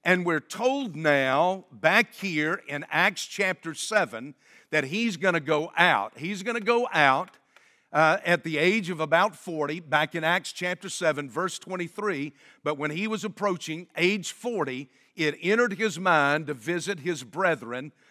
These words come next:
the sons of Israel. Now, the word there in the Greek is literally, "It came up in his heart."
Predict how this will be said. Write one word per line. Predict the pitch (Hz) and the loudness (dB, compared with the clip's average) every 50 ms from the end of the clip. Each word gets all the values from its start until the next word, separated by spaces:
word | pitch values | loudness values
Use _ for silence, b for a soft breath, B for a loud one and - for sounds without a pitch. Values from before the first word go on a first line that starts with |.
| b b | b b
the | - 170 | -6 -6
sons | 151 - - 170 156 - 160 131 151 | -4 -2 0 2 2 2 2 -2 -4
of | 180 170 | 0 2
Israel. | 196 220 214 175 135 143 123 107 87 73 - _ _ _ _ _ _ _ b b b b b b b b | 2 2 2 0 -4 -8 -8 -10 -12 -14 -20 _ _ _ _ _ _ _ b b b b b b b b
Now, | 143 156 | 2 4
the | 147 160 | 4 2
word | 165 170 185 247 277 302 302 285 202 143 139 | -2 -2 0 2 4 4 4 2 0 0 0
there | 196 190 160 156 156 165 190 | 2 2 2 2 0 -2 -4
in | 160 180 180 175 | -4 -4 -4 -2
the | 160 156 | -2 -4
Greek | 135 113 180 226 233 190 151 - - - | -6 -4 -4 -2 -2 -2 -4 -6 -10 -6
is | 175 165 135 143 | -6 -6 -4 -2
literally, | 175 214 233 226 190 160 139 135 143 151 151 147 b b b b b b | 0 2 2 2 2 0 -2 -2 -2 -4 -6 -8 b b b b b b
"It | - 175 165 160 _ _ _ _ | 0 0 0 0 _ _ _ _
came | - - - 214 220 233 240 226 208 208 - - | -12 -4 -2 0 0 2 0 -2 -4 -6 -2 2
up | 196 175 139 127 - - _ - | 2 2 2 0 -2 -10 _ -10
in | 170 160 156 147 | -8 -6 -6 -6
his | 127 120 147 139 127 - | -6 -6 -6 -6 -6 -6
heart." | - - 165 143 113 90 87 _ _ _ | 0 2 2 2 2 0 -4 _ _ _